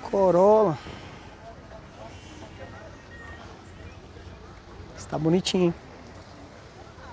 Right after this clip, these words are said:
Olha que da hora. Corolla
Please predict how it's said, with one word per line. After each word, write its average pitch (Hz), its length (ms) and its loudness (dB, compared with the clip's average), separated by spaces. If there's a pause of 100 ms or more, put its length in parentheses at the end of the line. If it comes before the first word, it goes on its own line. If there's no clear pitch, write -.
(180)
Olha 175 120 -2
que - 100 -8
da 156 120 0
hora. 175 160 2 (4000)
Corolla 196 680 4